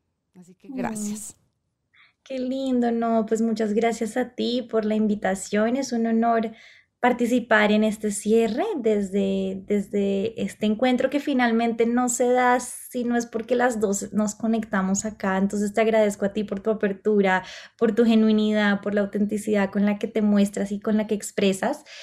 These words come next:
Speaker 2: Y yo quisiera cerrar con cómo abrimos en términos de la, la respuesta que tú me respondiste a mí, eh, que me dijiste la curiosidad frente a lo que no se sabe.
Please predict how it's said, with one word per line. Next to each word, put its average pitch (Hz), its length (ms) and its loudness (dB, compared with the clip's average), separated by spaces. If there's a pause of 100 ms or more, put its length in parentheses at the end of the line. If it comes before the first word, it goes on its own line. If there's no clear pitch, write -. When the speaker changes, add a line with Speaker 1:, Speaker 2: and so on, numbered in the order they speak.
(400)
Speaker 2:
Y 247 120 2
yo 247 120 4
quisiera 269 360 2
cerrar 277 480 2
con 254 420 -2
cómo 254 260 2
abrimos 226 680 4 (540)
en 240 220 0
términos 226 540 2
de 247 420 -2 (720)
la, 240 300 0 (140)
la 247 140 4
respuesta 247 580 0
que 247 100 0
tú 247 240 -4
me 226 140 2
respondiste 214 880 0
a 196 80 0
mí, 202 260 0 (480)
eh, 190 560 -4
que 220 100 -4
me 202 160 4
dijiste 208 760 0 (1120)
la 214 180 -4
curiosidad 202 840 0 (280)
frente 202 340 2
a 190 40 0
lo 190 160 -2
que 196 120 0
no 196 180 4
se 190 160 -4
sabe. 175 480 -6